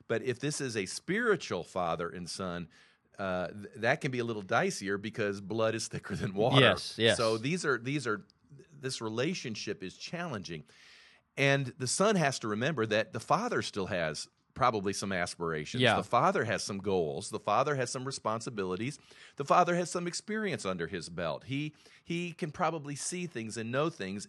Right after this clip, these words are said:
Speaker 1: And so this relationship becomes one of trust. It becomes, uh, one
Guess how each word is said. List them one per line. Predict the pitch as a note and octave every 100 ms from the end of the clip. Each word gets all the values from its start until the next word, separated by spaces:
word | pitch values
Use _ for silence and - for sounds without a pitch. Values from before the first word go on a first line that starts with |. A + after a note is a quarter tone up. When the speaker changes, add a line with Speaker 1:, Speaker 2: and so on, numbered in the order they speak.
| -
Speaker 1:
And | A#2+ A#2 - _ - -
so | - B2+
this | B2 E3+ A#2
relationship | A2+ A#2 F3 G#3 - A2 - - G2+ -
becomes | A2 A2+ G2 F#2
one | F#2+ E2
of | -
trust. | - G#2 B2 D#3+ - - _ - _ _ -
It | G2+
becomes, | G#2 E2+ G#2+ F#2 F#2 - -
uh, | F#2+ F2 D#2+
one | - A2 G#2+ G#2+ A2+